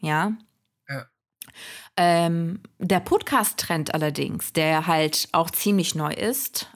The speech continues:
Speaker 1: äh, der wu-, wird seit Beginn der Pandemie, ähm, auch in der Türkei größer. Und damit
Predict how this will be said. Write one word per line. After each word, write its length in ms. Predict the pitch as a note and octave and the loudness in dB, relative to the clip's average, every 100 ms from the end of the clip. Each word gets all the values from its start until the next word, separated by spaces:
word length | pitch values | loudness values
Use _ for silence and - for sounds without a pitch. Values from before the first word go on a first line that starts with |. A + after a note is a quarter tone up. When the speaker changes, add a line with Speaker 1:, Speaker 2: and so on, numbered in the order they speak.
| _ | _
Speaker 1:
äh, 440 | F3+ F3 E3+ E3 E3 | 2 4 4 2 2
der 360 | F3 A#3+ C4+ A#3 | 2 4 2 2
wu-, 280 | A#3 G3+ | 2 4
wird 260 | G3 A#3 C4 | 4 4 4
seit 240 | A#3 G#3+ G#3+ | 2 2 2
Beginn 220 | F#3+ G#3+ | 2 4
der 100 | A3+ | 4
Pandemie, 720 | - G3 G3 F#3+ G#3 B3+ C#4 - - - - - _ _ _ _ | 2 0 2 4 4 4 0 -10 -20 -20 -20 -20 _ _ _ _
ähm, 520 | G#3+ G#3+ G#3 G3+ G#3 - | 4 4 4 2 -2 2
auch 180 | G3 G3+ | 2 4
in 160 | G3+ | 4
der 120 | F#3+ F#3+ | 4 2
Türkei 460 | F#3 F3+ - E3 | -2 -2 0 0
größer. 800 | D#3 - E3 A3+ - B3 B3+ E4 - _ _ _ _ _ _ _ - - - _ _ | 0 0 0 0 -2 -2 -2 -4 -8 _ _ _ _ _ _ _ -20 -20 -20 _ _
Und 880 | G3 F#3+ F#3+ F#3+ F#3+ F#3+ F#3+ - F#3 | 2 4 4 4 4 4 2 -2 0
damit 800 | G#3 C4 C4 C4 B3+ - - - | 4 6 8 6 4 -4 -4 -6